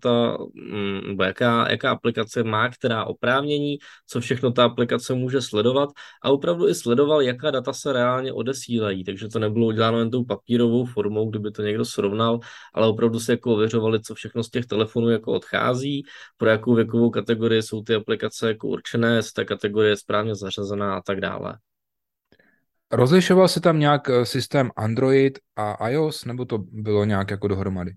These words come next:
Speaker 1: Ano, ano, roz-, rozdělili to, dělali to zvlášť pro ios i pro Android, protože tam se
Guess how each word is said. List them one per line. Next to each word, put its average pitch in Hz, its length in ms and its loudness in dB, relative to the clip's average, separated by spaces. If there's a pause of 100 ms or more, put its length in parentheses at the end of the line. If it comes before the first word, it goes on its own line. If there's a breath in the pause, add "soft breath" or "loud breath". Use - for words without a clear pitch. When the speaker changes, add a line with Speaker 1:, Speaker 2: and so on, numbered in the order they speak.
(320)
Speaker 1:
Ano, 151 220 2
ano, 101 300 4
roz-, 117 220 2
rozdělili 175 480 2
to, 170 460 2
dělali 139 260 2
to 151 120 -4
zvlášť 143 360 -4
pro 113 280 0
ios 139 240 0
i 110 80 -2
pro 110 160 -6
Android, 135 420 2
protože 117 120 -14
tam 120 120 -4
se - 80 -10